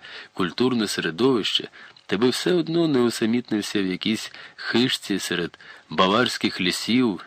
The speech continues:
і не жив би так само, і не мучився б отакими питаннями, або подібними, або неподібними? Гарантій немає. А екзистенція не є безнаціональною,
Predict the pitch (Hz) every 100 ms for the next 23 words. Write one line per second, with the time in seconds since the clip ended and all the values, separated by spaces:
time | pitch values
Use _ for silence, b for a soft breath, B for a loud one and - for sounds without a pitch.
0 | - 85 82 82 127 135 - - 104 -
1 | 127 131 113 101 B B - 80 78 87
2 | 139 - 123 - 113 95 B B - 101
3 | 98 - 120 110 92 82 - 95 87 80
4 | 69 58 _ _ _ 78 78 87 82 73
5 | 90 98 85 69 57 - _ - 73 76
6 | 82 80 85 113 - 71 76 71 65 58
7 | - _ _ _ - 90 95 85 78 95
8 | 92 101 98 73 - _ _ _ _ _
9 | - _ _ - 98 101 101 B B B
10 | - 104 98 107 - - 101 117 113 -
11 | 117 117 113 101 87 107 131 B B B
12 | 82 101 113 113 123 - 123 123 151 131
13 | 87 71